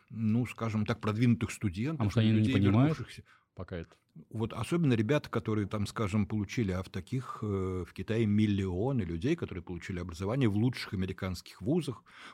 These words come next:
Speaker 1: прекрасно знакомы с концепцией privacy и ее ценностью для американского гражданина. Но они вернулись домой в Китай, спокойно создают систему наблюдения,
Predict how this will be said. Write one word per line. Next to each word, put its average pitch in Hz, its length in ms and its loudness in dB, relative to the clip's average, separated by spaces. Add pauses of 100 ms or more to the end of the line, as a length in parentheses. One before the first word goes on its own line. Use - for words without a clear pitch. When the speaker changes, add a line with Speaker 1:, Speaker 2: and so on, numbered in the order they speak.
Speaker 1:
прекрасно 123 580 2
знакомы 101 440 0
с - 80 -8
концепцией 95 600 -4
privacy 135 540 0
и 117 60 -2
ее 113 320 0
ценностью 113 580 -2
для 101 160 -4
американского 98 600 -4
гражданина. 95 600 -4 (280)
Но 151 80 -2
они 208 100 2
вернулись 202 400 4
домой 170 260 0
в 160 60 -6
Китай, 220 300 -4
спокойно 175 380 -4
создают 143 360 -2
систему 131 320 -2
наблюдения, 170 640 2